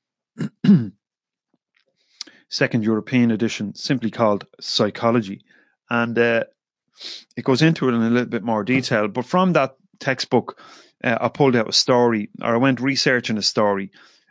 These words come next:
about a guy, uh, called, um, what was his name? George de Mestral.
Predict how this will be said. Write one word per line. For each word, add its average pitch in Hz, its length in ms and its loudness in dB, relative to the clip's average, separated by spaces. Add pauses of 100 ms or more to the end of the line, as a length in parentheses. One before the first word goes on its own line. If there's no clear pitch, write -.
(100)
about 120 240 2
a 110 40 0
guy, 113 420 2 (760)
uh, 107 240 -2
called, 117 540 0 (200)
um, 107 600 -4 (360)
what 98 140 -16
was 113 60 -12
his 101 120 -8
name? 95 320 -6 (2750)
George 120 460 0
de 110 80 -4
Mestral. 107 640 -2